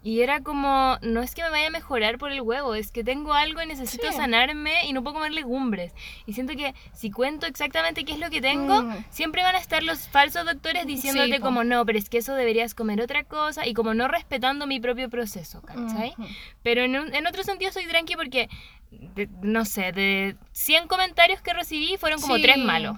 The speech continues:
Speaker 2: es verdad,
Speaker 1: ¿cachai?
Speaker 2: eso es importante.
Speaker 1: Entonces me sentí como súper apañada. Muchas gracias a ustedes si es que están
Speaker 2: Sí, po.
Speaker 1: escuchando esto y me apañaron.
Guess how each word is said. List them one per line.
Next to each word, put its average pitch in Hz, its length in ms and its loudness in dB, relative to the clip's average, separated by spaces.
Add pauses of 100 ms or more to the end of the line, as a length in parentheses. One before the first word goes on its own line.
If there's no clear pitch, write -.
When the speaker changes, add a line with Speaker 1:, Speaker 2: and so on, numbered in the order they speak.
(100)
Speaker 2:
es 254 120 -8
verdad, 240 220 0
Speaker 1:
¿cachai? 220 220 0
Speaker 2:
eso 269 140 -8
es 262 100 -8
importante. 233 580 -10
Speaker 1:
Entonces 214 420 -4
me 254 100 -2
sentí 233 260 -2
como 269 220 0
súper 262 240 2
apañada. 277 420 2
Muchas 294 320 -4
gracias 285 340 -2
a 294 60 2
ustedes 285 420 0
si 302 80 -6
es 262 60 -10
que 254 240 2
están 226 240 -2
Speaker 2:
Sí, 247 40 -6
po. - 100 -8
Speaker 1:
escuchando 254 320 0
esto 311 380 2
y 302 120 0
me 262 80 4
apañaron. 220 540 2